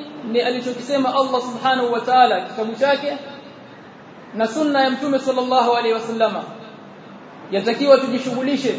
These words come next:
na vikao ambavyo kuwa kunasomeshwa maneno ya Allah Subhanahu wa Ta'ala na sunna ya Mtume sallallahu alaihi wasallama yafunzwa.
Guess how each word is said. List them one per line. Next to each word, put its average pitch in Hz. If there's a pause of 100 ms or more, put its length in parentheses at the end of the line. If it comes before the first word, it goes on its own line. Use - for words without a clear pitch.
(460)
na 233
vikao 269
ambavyo 247
kuwa 254 (760)
kunasomeshwa 240 (1080)
maneno 269
ya 262
Allah 269
Subhanahu 254
wa 240
Ta'ala 247 (720)
na 208
sunna 277
ya 254
Mtume 254
sallallahu 247
alaihi 233
wasallama 254 (680)
yafunzwa. 214